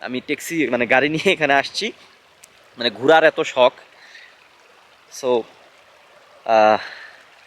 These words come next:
ট্রাভেল প্রেমী হলে যা হয় আর কি। এখন সৌদির মতো শহরে পানির দেখা পাইছি, এটা তো, মনে করেন, মারাত্মক বিষয়। সামনে যাচ্ছি, সামনের পরিবেশ কেমন, এটা সামনে গেলে বোঝাতে হবে। তুমিও কি জুতো এখানে রেখে আসছো? হ্যাঁ, ঠিক আছে, ওকে, ওকে, হাওদা, আসো, আসো।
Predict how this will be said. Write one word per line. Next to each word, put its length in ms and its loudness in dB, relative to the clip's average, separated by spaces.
ট্রাভেল 280 4
প্রেমী 280 -2
হলে 200 0
যা 200 4
হয় 160 6
আর 40 2
কি। 140 -6
এখন 200 -6
সৌদির 380 0
মতো 200 2
শহরে 340 4
পানির 320 0
দেখা 220 0
পাইছি, 340 0
এটা 220 4
তো, 120 -4
মনে 180 0
করেন, 180 -2
মারাত্মক 380 0
বিষয়। 320 -2
সামনে 280 -4
যাচ্ছি, 360 0
সামনের 500 0
পরিবেশ 380 2
কেমন, 240 0
এটা 120 -6
সামনে 260 -4
গেলে 140 0
বোঝাতে 280 2
হবে। 120 4
তুমিও 220 4
কি 100 2
জুতো 200 6
এখানে 220 6
রেখে 140 4
আসছো? 380 4
হ্যাঁ, 160 4
ঠিক 160 -2
আছে, 160 4
ওকে, 200 -2
ওকে, 160 -4
হাওদা, 340 2
আসো, 200 -2
আসো। 220 0